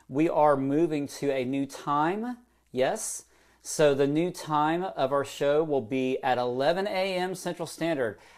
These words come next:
I asked last week what you like better, ten A M or eleven A M? And eleven A M Central Standard Time, people say please, so they win. So the majority says eleven A M.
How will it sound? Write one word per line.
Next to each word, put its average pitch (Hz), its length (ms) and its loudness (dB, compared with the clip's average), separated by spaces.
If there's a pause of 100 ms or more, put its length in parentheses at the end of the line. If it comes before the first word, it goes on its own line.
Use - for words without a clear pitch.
I 120 140 2
asked 139 380 2
last 151 360 2
week 151 400 -4 (480)
what 135 340 -2
you 151 100 -2
like 147 240 4
better, 147 260 4
ten 151 260 -4
A 151 140 0
M 151 160 0
or 135 160 2
eleven 139 340 2
A 127 140 -2
M? 123 240 -4 (260)
And 135 180 -2
eleven 160 380 4
A 170 300 2
M 156 200 -2
Central 156 360 -4
Standard 143 380 -6
Time, 139 380 -2
people 170 640 2
say 139 320 0
please, 143 840 -2 (360)
so - 220 0
they 135 160 4
win. 120 440 -4
So - 180 -2
the 117 60 0
majority 123 400 -2
says 120 260 -2
eleven 110 240 -2
A 107 120 -8
M. 107 180 -8